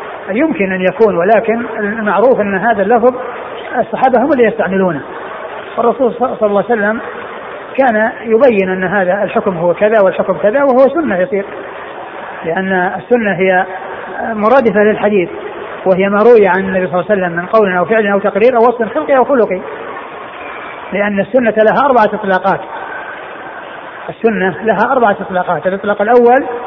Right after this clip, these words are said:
كل ما جاء عن النبي صلى الله عليه وسلم من الكتاب والسنة هو سنة الرسول صلى الله عليه وسلم،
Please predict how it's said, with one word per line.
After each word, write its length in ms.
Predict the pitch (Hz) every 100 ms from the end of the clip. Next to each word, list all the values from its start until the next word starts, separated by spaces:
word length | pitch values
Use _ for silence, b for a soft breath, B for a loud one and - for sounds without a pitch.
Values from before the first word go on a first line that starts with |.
| - - - - - - -
كل 120 | 330 285
ما 60 | 240
جاء 180 | 202 226
عن 80 | 196
النبي 200 | 208 196
صلى 120 | 190
الله 140 | 190 190
عليه 100 | 175
وسلم 320 | 208 185 226 - - - - - - - - -
من 160 | 226
الكتاب 380 | 220 208 220 220
والسنة 500 | 196 - 262 285 254
هو 60 | 277
سنة 320 | 277 277 247 226
الرسول 320 | 226 220 254
صلى 120 | 220
الله 120 | 196
عليه 100 | 185
وسلم، 180 | 175 131